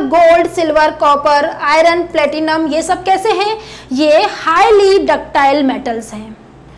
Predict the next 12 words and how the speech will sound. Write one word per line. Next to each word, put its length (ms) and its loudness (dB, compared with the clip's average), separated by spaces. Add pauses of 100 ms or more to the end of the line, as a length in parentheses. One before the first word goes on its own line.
(840)
Most 420 4
ductile 460 2
metal 300 2
है 240 2
हमारा 500 2 (120)
गोल्ड। 400 2 (1200)
गोल्ड 380 2
कैसा 380 0
है? 340 0 (640)
The 120 2 (100)
most 480 2
ductile 600 0